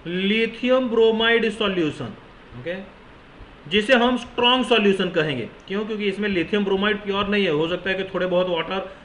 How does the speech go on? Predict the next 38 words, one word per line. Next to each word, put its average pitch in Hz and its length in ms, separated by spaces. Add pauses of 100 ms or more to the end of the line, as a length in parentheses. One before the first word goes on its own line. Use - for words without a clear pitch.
(140)
पार्टिकल 180 380
ऑब-, 160 360
अ, 160 160
बाकी 156 300
रह 139 140
गए, 110 140 (320)
तो 220 60
इसे 208 200
हम 233 180
कहेंगे 208 340
स्ट्रॉन्ग 185 400
सॉल्यूशन। 127 540 (440)
तो 208 80
ये 214 360
स्ट्रॉन्ग 226 420
सॉल्यूशन 214 520
को 214 120
क्या 226 260
करेंगे, 190 500 (400)
अब 185 180
क्या 196 200
करेंगे, 156 420
दोबारा 185 600
यहाँ 156 400
पर 151 200
सर्कुलेट 151 600
कर 135 160
देंगे 131 340 (300)
और 170 60
दोबारा 165 420
स्प्रे 160 300
करेंगे 147 340
स्ट्रॉन्ग 139 320
सॉल्यूशन 127 480
को। 117 120 (580)
ओके, 185 260 (680)
चलो, 123 160
तो 160 380